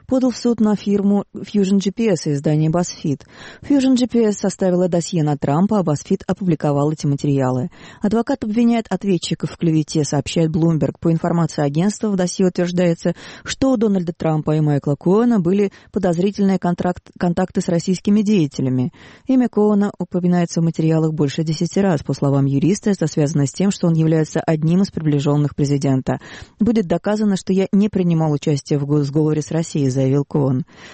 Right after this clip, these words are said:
Представитель BuzzFeed, комментируя иск, заявил, что досье остаётся предметом исследования Конгресса и спецслужб. «Очевидно, этот документ интересен общественности», говорится в заявлении компании. Во Fusion G P S Bloomberg сообщили, что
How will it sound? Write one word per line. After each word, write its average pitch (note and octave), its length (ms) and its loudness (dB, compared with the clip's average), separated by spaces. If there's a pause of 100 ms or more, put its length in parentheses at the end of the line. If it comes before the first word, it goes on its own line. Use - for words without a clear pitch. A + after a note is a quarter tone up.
(100)
Представитель B3+ 520 0
BuzzFeed, F#3+ 600 -2
комментируя F#3 540 2
иск, E3 200 0
заявил, D#3 340 0
что - 160 -4
досье D3+ 420 0
остаётся F#3+ 480 0
предметом D3 500 0
исследования E3+ 560 2 (280)
Конгресса F3+ 520 2
и F3+ 40 0
спецслужб. G3+ 720 -2
«Очевидно, G3 460 2
этот C#3+ 180 -2
документ D#3 480 0
интересен D3+ 400 -2
общественности», C#3+ 680 -2
говорится C3+ 440 0
в B2+ 40 2
заявлении C3+ 480 2
компании. C3 640 0 (500)
Во A#3+ 80 2
Fusion A3+ 380 2
G F3+ 140 0
P F#3 200 2
S A3+ 160 -2
Bloomberg F#3+ 400 0
сообщили, F3+ 480 0
что A3 300 0